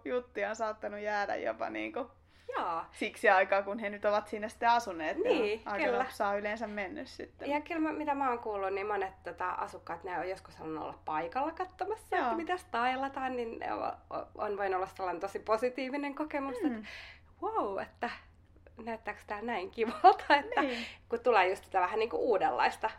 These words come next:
Speaker 2: uudella tavalla asetellaan ja laitetaan
Speaker 1: Niin.
Speaker 2: sitä kotia. Et tulee jotain sellaista niinku freessiä siihen.
Speaker 1: Niinpä.
Speaker 2: Ja tota, kyllähän jotkut on silleen käsittääkseni aika otettuja, että sitten jää ne kauniit kuvat muistoksi.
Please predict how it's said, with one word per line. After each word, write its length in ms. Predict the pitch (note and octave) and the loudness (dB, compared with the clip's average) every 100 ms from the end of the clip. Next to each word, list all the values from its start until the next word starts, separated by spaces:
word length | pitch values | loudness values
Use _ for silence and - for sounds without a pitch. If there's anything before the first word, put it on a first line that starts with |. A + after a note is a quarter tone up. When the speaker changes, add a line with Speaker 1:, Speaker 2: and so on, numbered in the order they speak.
| - | -2
Speaker 2:
uudella 340 | E4 F3+ D#3+ | 0 2 2
tavalla 280 | E3 D#3+ E3 | 0 0 0
asetellaan 720 | F#3 F#3 E3 G2 F#2+ C2+ F#2 | 0 -2 -6 -6 -4 -4 -4
ja 140 | A#2 - | -4 -6
laitetaan 600 | - F3+ G3+ - E4 E4+ - E4+ | -2 -2 -2 -6 -6 -4 -8 -6
Speaker 1:
Niin. 280 | D#4 C#4+ | -2 -2
Speaker 2:
sitä 180 | C#4+ C#4 C4+ | -4 -10 -8
kotia. 340 | C4+ C4+ C#4 C#4 - - - - | -8 -6 -8 -8 -14 -20 -20 -18
Et 100 | - | -14
tulee 220 | - C4 A#3+ | 2 6 6
jotain 220 | A3+ E3 | 6 0
sellaista 260 | E3+ - | -2 -8
niinku 180 | E3 F3 | -8 -8
freessiä 680 | - - E3 F#2 - A#3+ A#3+ | -12 -6 -6 -6 -8 -6 -6
siihen. 400 | B3 C4+ C#4+ D4+ - | -6 -8 -6 -8 -6
Speaker 1:
Niinpä. 420 | E4 C4 A#3+ C#4 - - | -6 -6 -8 -10 -12 -10
Speaker 2:
Ja 120 | G3 | -8
tota, 380 | G3 G3 G#3 G3+ | -6 -4 -2 -2
kyllähän 300 | A#3 G3+ G3 | -2 0 -2
jotkut 300 | G3 F#3 F3+ | -2 -8 -10
on 140 | E3+ | -10
silleen 400 | - E3+ E3+ - - - - - - | -8 -6 -6 -6 -12 -18 -16 -16 -12
käsittääkseni 560 | F#3+ F3+ - E3+ G3 F#3+ | -12 -12 -10 -10 -4 -4
aika 180 | F#3 | -2
otettuja, 540 | - G3 F#3+ - G#2 F2+ | -2 -2 -8 -8 -4 -4
että 120 | - | -4
sitten 220 | - A4 - G#3+ - A#3+ | -12 -16 -16 -20 -12 -6
jää 200 | A#3+ B3+ | -2 -2
ne 120 | C4+ - - - - - - | -4 -8 -18 -20 -20 -20 -18
kauniit 380 | - C3+ A#3 A#3+ | 0 2 2 0
kuvat 440 | - F#3+ G#3 G#3 - | -2 -2 -2 -4 -8
muistoksi. 720 | F3+ F#3 - - - C4 | -8 -8 -10 -20 -10 -10